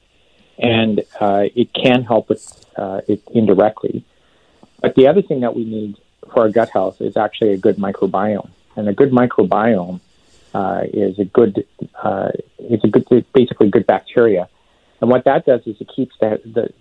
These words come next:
the skin healthy. And it's probably the most important thing for a healthy skin, because when you have a disordered microbiome or disordered gut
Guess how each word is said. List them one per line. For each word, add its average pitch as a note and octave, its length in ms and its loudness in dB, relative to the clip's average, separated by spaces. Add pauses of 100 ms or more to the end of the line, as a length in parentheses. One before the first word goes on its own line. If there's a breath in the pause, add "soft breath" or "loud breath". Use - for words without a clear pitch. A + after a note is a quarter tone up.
(140)
the A#2 180 -2
skin A#2+ 240 4
healthy. A#2+ 460 -2
And G#2 120 -2
it's C3+ 160 -4
probably G3 280 4
the B2+ 100 4
most A#2+ 540 0
important A2+ 500 -2
thing F#2 300 -8 (600)
for G#2+ 220 4
a G2 60 -4
healthy - 400 -6
skin, A2 240 -2
because G2+ 280 -4 (120)
when C3 240 2
you C#3+ 100 6
have A#2 300 0
a G2 80 2
disordered B2+ 580 0
microbiome F#2+ 840 -4 (360)
or G#2+ 60 -4
disordered A2+ 480 2
gut - 180 0